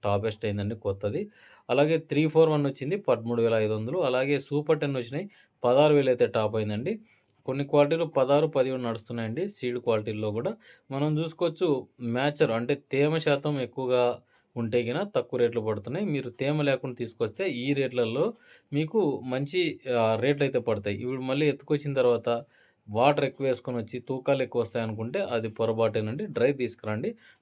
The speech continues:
డ్రై వస్తే డ్రైకి రేట్ వేస్తారనమాట. ఎందుకంటే అక్కడికి వచ్చి నష్టపోయేదానికంటే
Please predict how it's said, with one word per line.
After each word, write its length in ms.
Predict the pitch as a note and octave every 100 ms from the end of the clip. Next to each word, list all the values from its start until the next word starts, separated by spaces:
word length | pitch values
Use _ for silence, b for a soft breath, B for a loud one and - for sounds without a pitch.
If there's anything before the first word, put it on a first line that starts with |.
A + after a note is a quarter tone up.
| -
డ్రై 240 | B2+ D3
వస్తే 240 | B2+ -
డ్రైకి 480 | G#3 A#2+ B2 C3 G#3
రేట్ 280 | C#3+ B2 A#2+
వేస్తారనమాట. 540 | G#2 G2+ G2 G2 G2 F#2 F2+ -
ఎందుకంటే 420 | B2+ C#3+ C#3+ D3+
అక్కడికి 260 | D#3+ B2+ B2+
వచ్చి 240 | B2+ C#3+
నష్టపోయేదానికంటే 960 | B2+ A#2 - B2 C3 B2 A2+ A2 A2